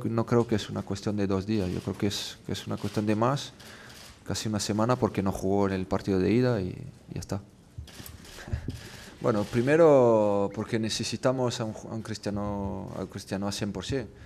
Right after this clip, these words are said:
Y, y lo bueno es que esté en campo siempre con nosotros, ¿sabes? Eh, es, es un,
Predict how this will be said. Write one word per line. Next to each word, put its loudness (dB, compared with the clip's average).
Y, -2
y 0
lo 2
bueno 2
es 0
que -4
esté 0
en -4
campo -2
siempre -4
con -6
nosotros, -8
¿sabes? -8
Eh, -10
es, -6
es -8
un, -10